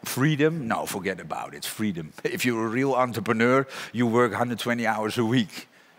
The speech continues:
Uh, I, I know that new generations want it fast and instant. "I wanna be influencer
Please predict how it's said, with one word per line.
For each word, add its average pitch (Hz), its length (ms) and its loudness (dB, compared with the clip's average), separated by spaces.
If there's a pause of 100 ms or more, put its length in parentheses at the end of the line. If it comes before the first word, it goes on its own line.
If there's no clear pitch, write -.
(120)
Uh, 104 420 0 (140)
I, 107 300 -2
I - 20 0
know 135 220 -2
that 123 160 -4
new 120 240 0
generations 117 680 -2
want 107 180 -8
it 101 100 -10
fast 151 420 -2
and 120 100 -6
instant. 147 560 -6 (360)
"I 117 60 -2
wanna 117 180 0
be 123 240 4
influencer 139 680 2